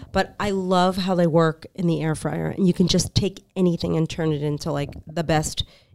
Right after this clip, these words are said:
egg roll or dumpling or crunchy wrap, and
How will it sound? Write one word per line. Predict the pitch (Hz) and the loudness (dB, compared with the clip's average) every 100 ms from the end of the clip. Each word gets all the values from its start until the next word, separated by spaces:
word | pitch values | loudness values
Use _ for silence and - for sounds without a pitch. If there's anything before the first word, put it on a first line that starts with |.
| - | 4
egg | 269 202 | 4 6
roll | 196 165 160 | 6 8 6
or | 165 | 4
dumpling | - 220 196 185 165 | 6 4 6 4 6
or | 160 143 156 | 2 4 2
crunchy | - - 208 - 175 | 2 2 2 2 2
wrap, | 185 175 160 160 - | 4 6 4 0 -4
and | - 180 165 165 | -2 0 2 0